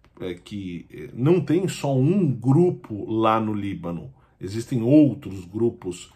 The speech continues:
e todos eles apoiados pelo Irã. É isso, pessoal. Deixe aqui nos comentários a sua opinião, tá bom? Quero muito saber o que que você pensa sobre isso, qual que é a sua visão, ah,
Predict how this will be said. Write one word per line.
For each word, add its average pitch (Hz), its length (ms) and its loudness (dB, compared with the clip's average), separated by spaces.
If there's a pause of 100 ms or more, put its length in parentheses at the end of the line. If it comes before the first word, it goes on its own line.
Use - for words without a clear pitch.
(100)
e 160 80 -6
todos 202 720 2
eles 117 560 -2 (360)
apoiados 92 760 -4
pelo 92 320 -8
Irã. 69 280 -8 (1300)
É - 120 -2
isso, 78 280 -4
pessoal. 78 420 -10
Deixe 110 260 -4
aqui 123 120 -8
nos 107 160 -6
comentários 85 1040 -8 (300)
a 90 120 -6
sua 85 680 -8 (320)
opinião, 110 560 -2
tá 87 100 -8
bom? 104 160 -6
Quero 90 180 -10
muito 107 180 -8
saber 90 160 -6
o 90 80 -6
que 90 160 -16
que - 100 -20
você 92 240 -12
pensa 87 520 -12
sobre 85 380 -10
isso, 107 400 -10 (440)
qual 123 260 2
que 107 140 -8
é 92 40 -2
a 92 40 -6
sua 92 200 -8
visão, 90 520 -8 (480)
ah, 90 880 -8